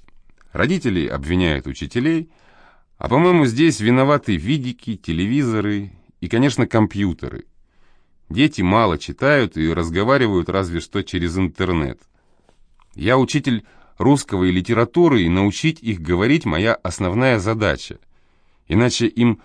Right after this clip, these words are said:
трудно будет формулировать выводы, даже если они и прочтут произведение. Знаете, как я учу их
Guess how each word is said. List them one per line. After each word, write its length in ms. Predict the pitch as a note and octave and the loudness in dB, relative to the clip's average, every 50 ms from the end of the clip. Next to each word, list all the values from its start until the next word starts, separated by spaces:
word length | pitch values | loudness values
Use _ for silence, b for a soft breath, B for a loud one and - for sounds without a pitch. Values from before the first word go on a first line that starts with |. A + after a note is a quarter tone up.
| b b b b b b | b b b b b b
трудно 380 | - G2 B2+ D3+ D3 C#3 C3+ A2 | 0 2 2 2 4 2 2 0
будет 260 | G2 G#2+ G2+ G#2 - | 0 0 -2 -2 -4
формулировать 760 | - - F2 F#2+ G#2 A2+ A#2 C3 D3 C3+ A#2+ G#2 G2+ F#2 - | -2 -2 0 2 2 2 4 4 2 2 2 2 0 -2 -2
выводы, 640 | D#2+ D#2+ A2+ D3 D#3+ D3 B2 G#2+ D#2 D2+ C#2+ - - _ _ - - - - | -2 0 2 2 4 4 2 0 -2 -2 -6 -6 -8 _ _ -20 -20 -20 -20
даже 360 | G1+ - - G2 G#2+ G2+ A2 | -10 -4 -2 -2 0 0 0
если 280 | G#2+ A#2+ A2+ - G#2 F#2+ | 0 0 -2 -2 -2 0
они 400 | F2+ G2 A#2 A#2+ B2 - - _ _ _ _ - | 2 2 2 2 0 0 -4 _ _ _ _ -8
и 80 | - F2 | -8 -6
прочтут 540 | - - A2 G#2+ - - - - C3+ C3+ - | -2 -2 -2 -2 -2 -2 -4 -6 -6 -4 -4
произведение. 840 | - A#2 A2 F#2 F2+ G#2 A2 G#2+ G2+ G2+ F2+ C#2+ C2 A#1 G1+ G1+ - _ _ _ _ _ _ _ _ _ _ _ _ _ _ _ _ _ _ _ _ - | -2 -2 -2 -2 -2 -4 -6 -4 -2 -2 -2 -2 -4 -6 -10 -14 -18 _ _ _ _ _ _ _ _ _ _ _ _ _ _ _ _ _ _ _ _ -6
Знаете, 340 | - A2 E3+ G3+ F3+ E3 A#2+ | -2 0 0 0 0 0 -2
как 180 | A2+ F#2 - | -2 -2 0
я 160 | G2+ G#2 F#2+ | 0 2 2
учу 340 | F2 E2 - - - A2 F#2+ - _ | 2 2 0 -2 -4 -4 -4 -4 _
их 300 | - A2 C#3 C#3+ - - | -2 -2 -2 -4 -6 -14